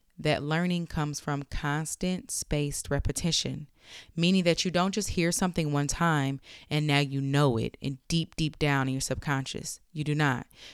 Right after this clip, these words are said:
You have to constantly repeat that information in many different ways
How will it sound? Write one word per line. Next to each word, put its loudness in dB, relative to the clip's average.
You 0
have 0
to -6
constantly -2
repeat 0
that 4
information 2
in 2
many 8
different 4
ways 6